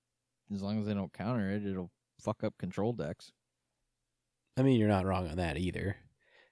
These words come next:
Speaker 1: You
Speaker 2: And then
Speaker 1: vial it in, you know, unless they have a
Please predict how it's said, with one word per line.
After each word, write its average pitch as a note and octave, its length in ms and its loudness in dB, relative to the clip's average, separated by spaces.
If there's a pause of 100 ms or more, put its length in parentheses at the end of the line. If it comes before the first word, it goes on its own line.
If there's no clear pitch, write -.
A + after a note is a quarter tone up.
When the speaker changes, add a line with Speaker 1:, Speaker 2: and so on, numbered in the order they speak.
(200)
Speaker 1:
You G#2 120 0
Speaker 2:
And D3 80 4
then F3 100 10
Speaker 1:
vial A2 200 4
it F#2+ 100 0
in, G2+ 380 2
you G2 120 -2
know, F#2+ 200 0
unless F#2+ 280 -4
they F#2+ 160 -6
have G2 240 -2
a F#2 300 -2